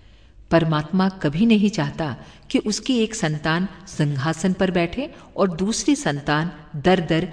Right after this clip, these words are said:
ठोकरे खाए। पिता को अपने सभी बच्चे प्यारे होते हैं,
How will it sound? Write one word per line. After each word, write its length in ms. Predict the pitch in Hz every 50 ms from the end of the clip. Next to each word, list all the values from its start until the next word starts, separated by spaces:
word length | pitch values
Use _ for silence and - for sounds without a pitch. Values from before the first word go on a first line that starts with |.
| - - - - -
ठोकरे 400 | - - 240 - - 156 117 -
खाए। 320 | - - - - - - - - - - - - - - - - - - - - - - - - _ _ - - _
पिता 260 | - 240 233 - 254
को 200 | 247 254 262 247
अपने 240 | 226 247 226 226 233
सभी 340 | 226 - - 185 - - 247
बच्चे 340 | 196 151 143 143 - - 196
प्यारे 320 | - 165 147 131 131 151
होते 300 | 151 123 131 127 - 165
हैं, 300 | 165 160 190 226 - -